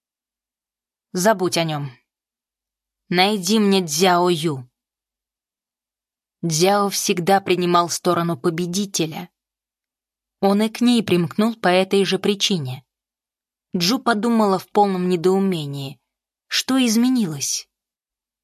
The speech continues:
Цзяо сомневался в ней до Циньюаня. Но Джу развеяла все сомнения. Добыла столь необходимый флот. Почему же инженер решил, что они с Оюаном проиграют?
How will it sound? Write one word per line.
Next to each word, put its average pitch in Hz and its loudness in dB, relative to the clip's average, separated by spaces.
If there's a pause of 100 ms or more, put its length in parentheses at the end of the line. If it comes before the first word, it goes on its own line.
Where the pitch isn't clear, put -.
(180)
Цзяо 175 2
сомневался 226 0
в 165 -4
ней 202 2
до 196 2
Циньюаня. 185 -2 (760)
Но 180 2
Джу 165 2
развеяла 190 2
все - -2
сомнения. 165 -2 (560)
Добыла 180 2
столь 196 0
необходимый 202 0
флот. - -4 (880)
Почему 185 0
же 175 0
инженер 185 2
решил, 190 0 (400)
что - 0
они 190 2
с 190 -4
Оюаном 185 2
проиграют? 196 -2